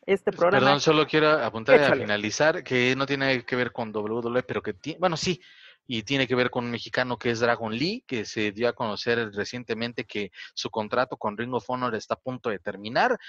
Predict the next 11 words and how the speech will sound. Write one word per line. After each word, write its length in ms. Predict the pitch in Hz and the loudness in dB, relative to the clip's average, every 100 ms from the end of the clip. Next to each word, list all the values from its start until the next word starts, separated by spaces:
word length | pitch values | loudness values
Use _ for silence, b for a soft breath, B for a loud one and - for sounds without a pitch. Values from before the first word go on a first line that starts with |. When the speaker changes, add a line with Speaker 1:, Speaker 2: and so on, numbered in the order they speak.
| B B | B B
Speaker 2:
y 260 | 165 208 170 | 0 0 -2
que 380 | - 165 151 - | -2 -2 -2 -6
en, 420 | 123 113 110 127 | -4 -4 -4 -6
en 120 | 107 | -6
caso 260 | 104 131 131 | -2 -2 0
de 100 | 107 | -4
que 100 | 101 | -4
no 100 | 117 | -2
haya 200 | 131 123 | -2 -2
un 180 | 123 120 | -4 -4
arreglo, 520 | 107 139 135 135 135 | -2 0 0 -4 -6